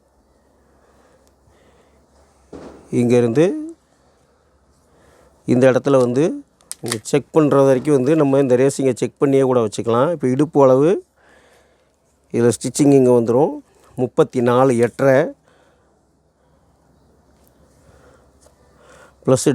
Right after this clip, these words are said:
டாட் ஒன் இன்ச்சு. இப்போ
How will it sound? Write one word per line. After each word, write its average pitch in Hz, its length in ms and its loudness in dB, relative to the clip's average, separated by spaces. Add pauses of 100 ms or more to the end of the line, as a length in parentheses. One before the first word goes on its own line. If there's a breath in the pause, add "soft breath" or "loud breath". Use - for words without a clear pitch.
டாட் 127 300 2
ஒன் 123 200 0
இன்ச்சு. 120 240 -4 (4000 soft breath)
இப்போ 117 160 -2